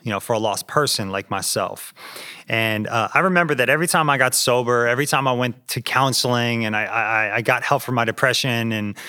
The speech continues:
you know, I, I always turned my back on God, but God never turned his back on me. And I'd be like, "Oh, yes, I found God again."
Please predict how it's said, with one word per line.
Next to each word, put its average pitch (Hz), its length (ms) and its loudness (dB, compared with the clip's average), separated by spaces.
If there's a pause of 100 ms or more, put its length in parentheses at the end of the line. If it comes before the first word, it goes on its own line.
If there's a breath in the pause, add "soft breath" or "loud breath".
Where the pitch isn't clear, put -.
(240 loud breath)
you 120 120 0
know, 107 100 2
I, 113 540 0
I 117 40 2
always 180 400 2
turned 185 240 2
my 135 140 2
back 131 280 4
on 120 180 2
God, 113 340 4
but 104 100 -2
God 127 240 4
never 117 180 0
turned 120 220 0
his 104 120 -2
back 110 280 2
on 104 160 0
me. 113 160 0
And 107 140 -2
I'd 110 120 -2
be 113 80 -4
like, 110 200 -4
"Oh, - 180 2
yes, 208 320 0
I 180 80 4
found 196 340 0
God 185 280 2
again." 139 400 0